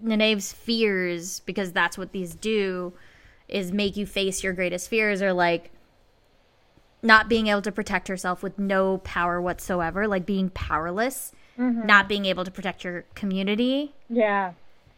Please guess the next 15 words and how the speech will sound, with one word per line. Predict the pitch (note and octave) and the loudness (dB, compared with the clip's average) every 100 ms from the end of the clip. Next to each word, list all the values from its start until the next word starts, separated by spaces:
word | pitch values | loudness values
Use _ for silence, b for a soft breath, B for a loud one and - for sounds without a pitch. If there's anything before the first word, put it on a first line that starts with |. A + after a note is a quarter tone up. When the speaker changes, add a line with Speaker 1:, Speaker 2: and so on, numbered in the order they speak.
| _ | _
Speaker 1:
And | A#3 A3+ G#3+ | 4 4 4
then | G#3+ | 4
the | G#3+ | 2
last | G3+ F#3+ G3 - | 8 10 10 6
one | G#3+ G#3 | -6 -6
is | G3 F3+ - - | -6 -8 -12 -16
having | - - G3 G3 G3+ | -12 0 2 2 -4
to | F#3 G3+ | -4 -6
give | E3+ F#3+ | -4 -4
up | F#3 F3+ - | -2 -4 -6
what | F#3+ | -8
you | G3 F#3+ | -8 -8
secretly, | - - G#3+ G3 F#3+ F#3+ F#3+ - | -8 -6 -6 -6 -8 -8 -10 -8
desperately | - F3+ - - F#3+ F#3 | -6 -6 -6 -12 -12 -10
want. | F3+ F3 F3+ | -10 -8 -10